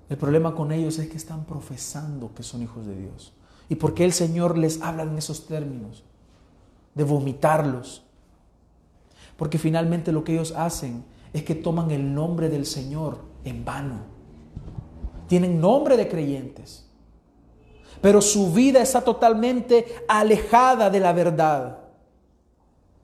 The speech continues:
¿Qué significa que eran tibios?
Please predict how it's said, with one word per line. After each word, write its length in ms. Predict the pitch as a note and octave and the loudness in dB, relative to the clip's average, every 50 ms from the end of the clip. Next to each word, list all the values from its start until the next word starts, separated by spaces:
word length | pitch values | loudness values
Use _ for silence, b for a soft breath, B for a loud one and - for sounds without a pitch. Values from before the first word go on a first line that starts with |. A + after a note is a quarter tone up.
| _ _ _ _ _ _ _ _ _ _ _ _ - _ _ _ _ - _ _ _ _ _ _ _ _ _ _ _ _ b b b b b b b b b b b b - | _ _ _ _ _ _ _ _ _ _ _ _ -20 _ _ _ _ -20 _ _ _ _ _ _ _ _ _ _ _ _ b b b b b b b b b b b b -2
¿Qué 80 | F#3 | 0
significa 680 | F3+ - G3+ F#3+ F#3 - - A3+ A#3+ A3+ A#3+ G3 E3+ | 2 2 2 2 2 0 4 4 4 4 4 -2 -2
que 80 | - F3+ | 2 2
eran 260 | F3 E3+ E3 D#3+ D#3 | 2 2 2 -2 -4
tibios? 800 | - F3 F3 D#3 C#3+ C3+ B2 A#2+ - - - - - - - | -4 -4 -2 -2 -2 -4 -6 -8 -12 -16 -18 -18 -20 -20 -20